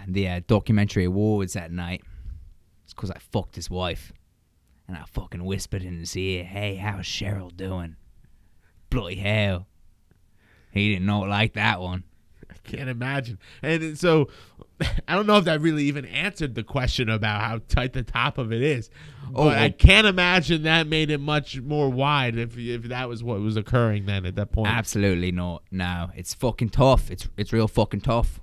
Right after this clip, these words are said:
Speaker 1: I mean, you know, everyone's got their fucking smartphones these days filming shit. But, uh, if you really wanna put something together, it's tough, and, uh, you don't get a lot of sponsorship for it.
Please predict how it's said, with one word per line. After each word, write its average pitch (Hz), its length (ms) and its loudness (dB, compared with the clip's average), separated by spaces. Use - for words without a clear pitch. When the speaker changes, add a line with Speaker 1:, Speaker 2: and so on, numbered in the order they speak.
Speaker 1:
I 87 200 -4
mean, 92 420 2
you - 80 -2
know, 92 200 4
everyone's 107 420 2
got 104 180 2
their 98 100 -2
fucking 90 300 -6
smartphones 98 720 0
these 95 200 0
days 95 320 0
filming 98 380 0
shit. 104 400 0
But, 87 260 -2
uh, 87 340 2
if - 120 -8
you 101 120 0
really 110 200 2
wanna 107 200 2
put - 180 2
something 95 220 -4
together, 113 420 4
it's - 180 -2
tough, 113 360 2
and, 95 220 0
uh, 90 280 0
you 107 80 2
don't 110 160 2
get 107 140 0
a 104 60 0
lot 107 140 4
of 101 80 0
sponsorship 113 640 0
for 101 280 2
it. - 160 -4